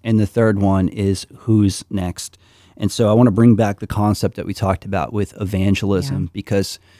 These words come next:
Speaker 1: evangelism is a problem in most churches.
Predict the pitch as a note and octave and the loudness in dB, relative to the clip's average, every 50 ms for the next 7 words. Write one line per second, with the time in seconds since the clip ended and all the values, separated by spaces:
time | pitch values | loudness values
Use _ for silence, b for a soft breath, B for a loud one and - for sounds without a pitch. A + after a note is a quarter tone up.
0 | b b b b _ C3 B2 G#2 G2 A#2+ A#2+ C3 D3 B2 C3 B2+ A#2+ A#2 G#2 A2 | b b b b _ -2 -2 0 2 2 4 4 4 4 4 4 4 4 4 2
1 | G#2+ G2 F#2+ - - _ _ _ _ _ _ - C#3+ A2 B2 A2+ G#2+ - - - | 0 0 0 -2 -4 _ _ _ _ _ _ -4 -2 0 2 0 0 -2 -4 0
2 | B2+ B2+ B2+ B2 A2+ F#2+ G#2 G#2 G#2 A2 - A2+ G#2+ G#2 G#2+ A2 G2+ - - - | 2 2 4 4 2 0 0 0 0 0 0 2 2 4 4 2 2 0 -4 -4
3 | G2 G2 F#2+ - - - B1+ D#2 C3+ - - | -4 -4 -4 -4 -6 -10 -10 -12 -12 -14 -14